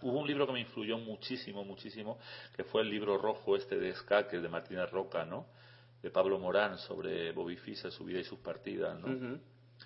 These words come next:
Speaker 1: A Larsen lo he conocido más a través de sus colaboraciones en ajedrez.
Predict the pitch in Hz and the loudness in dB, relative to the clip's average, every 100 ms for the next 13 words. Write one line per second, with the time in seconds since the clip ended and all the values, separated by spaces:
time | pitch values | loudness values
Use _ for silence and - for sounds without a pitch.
0 | - - - - - 90 92 98 - 107 | -20 -20 -20 -20 -4 6 6 6 2 2
1 | 104 104 98 - 98 92 92 98 107 107 | 2 2 -2 -2 0 2 2 2 2 -2
2 | - - 87 90 87 90 92 92 95 90 | -12 -8 -4 0 2 2 0 -2 -6 -8
3 | 85 - 87 85 82 85 90 90 90 87 | -8 -6 -2 0 0 -2 -4 -6 -8 -8
4 | 85 - 82 82 80 82 | -6 -4 -2 0 0 -2